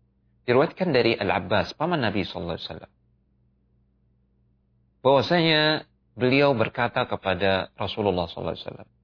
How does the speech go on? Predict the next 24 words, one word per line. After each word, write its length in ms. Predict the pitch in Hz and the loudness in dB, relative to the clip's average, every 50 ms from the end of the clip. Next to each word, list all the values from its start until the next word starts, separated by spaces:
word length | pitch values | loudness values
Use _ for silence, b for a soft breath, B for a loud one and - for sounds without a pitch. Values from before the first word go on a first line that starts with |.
| _ _ - | _ _ -6
Dan 80 | 104 98 - | -6 -4 -4
kita 160 | 104 - - | -2 -4 -2
tahu 240 | - 98 113 - - | -2 -2 -4 -4 -6
Al-Abbas 520 | 101 85 - - - - - 107 151 175 - - - - - _ _ _ _ _ _ _ _ _ _ | -6 -6 -8 -8 -10 -6 -6 -6 -6 -8 -12 -20 -20 -20 -20 _ _ _ _ _ _ _ _ _ _
salah 160 | - 151 143 156 | -4 -2 -2 0
satu 240 | 147 113 101 117 | 0 -2 -4 -4
paman 320 | 104 - 98 101 101 92 90 | -4 -6 -4 -4 -4 -6 -6
Nabi 240 | 90 87 117 127 120 | -8 -8 -4 -4 -4
yang 160 | 98 92 92 | -2 -4 -4
masuk 320 | 90 90 - 123 - _ | -8 -6 -6 -8 -8 _
Islam 320 | - - - - 80 78 - _ _ _ _ _ _ _ _ _ _ _ _ _ _ _ _ _ _ _ | -16 -20 -18 -14 -14 -16 -16 _ _ _ _ _ _ _ _ _ _ _ _ _ _ _ _ _ _ _
selain 480 | - - 95 90 90 98 117 127 151 - _ - - | -8 -4 0 0 0 0 0 -4 -8 -16 _ -12 -8
Hamzah 400 | 113 107 101 87 90 82 - - _ _ - | -6 -6 -6 -6 -8 -10 -10 -10 _ _ -12
bin 80 | 87 | -10
Abdul 320 | 87 90 87 87 95 87 85 | -10 -10 -8 -8 -10 -10 -10
Muttalib. 320 | 92 _ - 90 - - - _ _ _ _ _ _ _ _ _ _ _ _ _ _ _ _ _ _ _ b b b b b b b b b b b _ _ _ _ _ _ _ _ _ _ _ _ _ _ _ _ - | -12 _ -14 -16 -16 -16 -18 _ _ _ _ _ _ _ _ _ _ _ _ _ _ _ _ _ _ _ b b b b b b b b b b b _ _ _ _ _ _ _ _ _ _ _ _ _ _ _ _ -2
Beliau 160 | - 123 185 | 2 2 4
berkata 320 | 190 156 - 151 147 - 147 | 4 2 2 0 0 -2 -2
kepada 240 | - 110 120 110 113 107 | -2 0 0 2 4 4
Rasulullah, 560 | 107 104 - 120 110 113 123 147 151 139 131 - 110 | 2 2 2 2 2 2 2 2 0 -2 -6 -6 -4
"Ma 560 | 110 120 127 131 143 143 135 127 110 104 95 | -2 0 2 2 2 2 2 2 2 2 0
aghnaita 720 | - - - 127 120 110 110 107 113 131 151 131 117 - 101 | 0 0 0 0 2 2 0 0 2 0 0 -2 -2 -2 -2
an 240 | 87 95 95 85 | -2 -2 -2 -4
ammik?" 480 | 87 101 120 110 90 82 _ - - | -4 -6 -6 -8 -10 -12 _ -20 -20